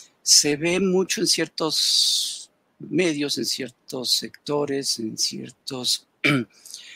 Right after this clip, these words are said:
eh, en ciertos escenarios, como son, por ejemplo, las redes sociales, pero realmente no es tal,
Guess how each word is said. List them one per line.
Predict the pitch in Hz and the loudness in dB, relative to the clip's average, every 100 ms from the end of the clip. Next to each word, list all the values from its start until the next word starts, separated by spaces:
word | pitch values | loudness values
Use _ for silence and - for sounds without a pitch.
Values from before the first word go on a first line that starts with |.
| - _ - | -20 _ -12
eh, | 120 117 117 113 113 110 - | -10 -8 -8 -8 -8 -8 -8
en | 131 | -4
ciertos | 143 - 127 | -2 0 2
escenarios, | - 123 143 143 139 | 2 2 2 0 -4
como | - 113 | -4 -4
son, | 123 | -4
por | 123 | -4
ejemplo, | 120 123 | -6 -6
las | 117 | -8
redes | 123 127 120 | -6 -6 -4
sociales, | 120 - 135 127 165 - _ - - _ _ _ - | -2 -2 -2 -4 -6 -8 _ -20 -20 _ _ _ -2
pero | 156 170 | -2 0
realmente | 220 262 226 190 214 180 156 | -2 -2 -2 -2 -2 0 0
no | 127 123 139 143 | 0 0 0 -2
es | 143 143 - - | -2 0 -2 -2
tal, | 147 156 | -2 -2